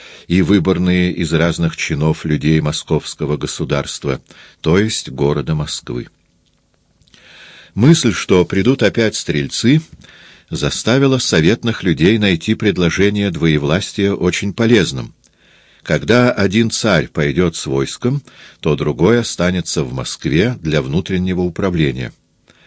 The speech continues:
Не стало и за примерами истории, сходными и несходными. Толковали о фараоне и Иосифе, об императорах Аркадии и Гонории,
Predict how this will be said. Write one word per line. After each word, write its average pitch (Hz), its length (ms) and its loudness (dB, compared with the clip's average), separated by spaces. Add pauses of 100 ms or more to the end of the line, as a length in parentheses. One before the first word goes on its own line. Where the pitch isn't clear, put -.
(440)
Не 76 140 -2
стало 160 440 4
и 110 180 2
за 107 140 0
примерами 143 600 2
истории, 80 500 2
сходными 120 720 0
и 85 220 -2
несходными. 82 800 0 (560)
Толковали 110 600 4
о 107 200 2
фараоне 101 720 2
и 76 380 -4
Иосифе, 71 580 -4 (760)
об 80 120 0
императорах 110 680 4
Аркадии 90 800 2
и 82 120 -4
Гонории, 80 640 0